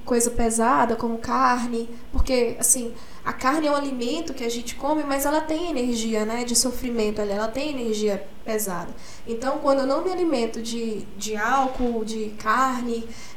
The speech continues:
e que eu me mantenho em estado de meditação, eu, dependendo, eu consigo. Agora, eu consigo observar quando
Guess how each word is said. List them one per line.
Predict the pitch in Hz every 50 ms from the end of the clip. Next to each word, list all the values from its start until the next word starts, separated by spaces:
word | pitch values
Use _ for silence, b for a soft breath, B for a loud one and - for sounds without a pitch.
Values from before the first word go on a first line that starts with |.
| B
e | 240 233
que | 233 - 247
eu | 240 254
me | 254
mantenho | 254 254 - - - 240 262
em | 277
estado | 269 - - 254 233
de | 233 247 240
meditação, | 240 233 233 - - 233 233 - - - 262 277 285 285
eu, | 269 254 247 247 247 - - - - - -
dependendo, | 240 247 240 262 254 247 240 247 254
eu | 254
consigo. | 262 - 294 302 294 - - - 196 208 - - B B B B B B B
Agora, | - 247 240 247 240 240 240
eu | 240 233 233 247 254
consigo | 294 294 320 320 - - 294 294 294
observar | 294 294 - 302 294 277 254 254 262 262
quando | - - - - -